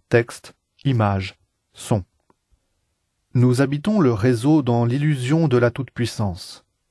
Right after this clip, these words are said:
Nous pensons avoir accès à une infinité de musiques, films, séries, livres, actualités et rencontres.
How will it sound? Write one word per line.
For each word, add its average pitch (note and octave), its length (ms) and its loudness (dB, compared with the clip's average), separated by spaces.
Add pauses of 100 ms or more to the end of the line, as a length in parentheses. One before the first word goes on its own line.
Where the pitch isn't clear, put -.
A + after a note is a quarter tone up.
(360)
Nous B2 180 2
pensons C3+ 560 0
avoir A2+ 260 2
accès C3 420 0
à A#2+ 140 2
une B2 160 0
infinité D3 520 0
de A#2+ 80 4
musiques, A2+ 540 -2
films, B2 540 -2 (260)
séries, B2 600 0
livres, B2 520 -2 (240)
actualités B2 840 0
et B2 80 2
rencontres. G#2 680 -4